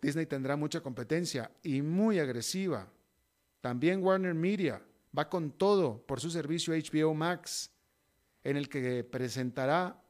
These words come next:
el próximo año grandes producciones como es Matrix cuatro y Dune.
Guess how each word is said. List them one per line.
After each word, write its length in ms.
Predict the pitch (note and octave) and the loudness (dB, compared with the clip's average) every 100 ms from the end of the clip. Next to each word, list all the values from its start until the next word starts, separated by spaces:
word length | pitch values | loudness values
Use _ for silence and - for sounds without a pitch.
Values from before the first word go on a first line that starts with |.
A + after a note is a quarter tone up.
| - | -12
el 100 | C3+ | -6
próximo 400 | D3+ D3+ F3 D#3+ | -4 -4 -4 -2
año 320 | F3+ E3+ C3 | -2 -2 -2
grandes 320 | C3 D3+ F3 | -2 -2 -2
producciones 600 | F3 D3 B2 - D#3+ F3 | -4 -4 -6 -4 -4 -4
como 240 | - B2+ C#3+ | -6 -4 -2
es 160 | D#3 | -2
Matrix 600 | D3 D3+ E3+ E3+ E3 - | -2 0 0 -2 -4 -4
cuatro 680 | - D#3+ F3 E3+ D3+ D#3 - _ _ - | -4 2 2 2 2 2 -4 _ _ -8
y 140 | D3+ | -6
Dune. 580 | A#2 D3 F3 F3 C#3 G2+ | 0 4 6 6 4 -2